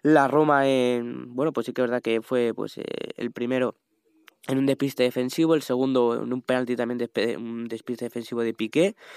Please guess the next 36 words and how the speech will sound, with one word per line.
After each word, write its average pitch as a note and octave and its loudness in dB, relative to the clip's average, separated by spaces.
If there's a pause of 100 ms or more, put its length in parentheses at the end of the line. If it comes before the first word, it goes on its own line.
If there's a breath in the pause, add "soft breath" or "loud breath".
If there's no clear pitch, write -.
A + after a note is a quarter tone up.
(500 loud breath)
y D#3+ 0
el E3 0
tercero E3+ 4
de C3+ 4
córner, F3 4
pero B2 2
es C3 -2
que C#3+ -2 (840)
el C#3 4
Liverpool, D#3 4 (140)
a B2+ 2
pesar C3 -2
de C3 -4
que B2 -2
no B2+ -2
tiene B2 -2
ni G#2+ -6
a G#2 -4
Firmino A#2+ -4
ni A2 -6
a G2+ -6 (280)
Salah, B2+ -2
igualmente A#2+ -2
tiene A#2 -2
a A#2 -6
un A2 -12
jugador A#2 -4
como A2+ -6
Shaqiri, A2+ -2
que - -8
para G#2 -4
mí A2+ -6
es A2 -12
parecido A2+ -2
a A2 -6
Salah. C3+ -2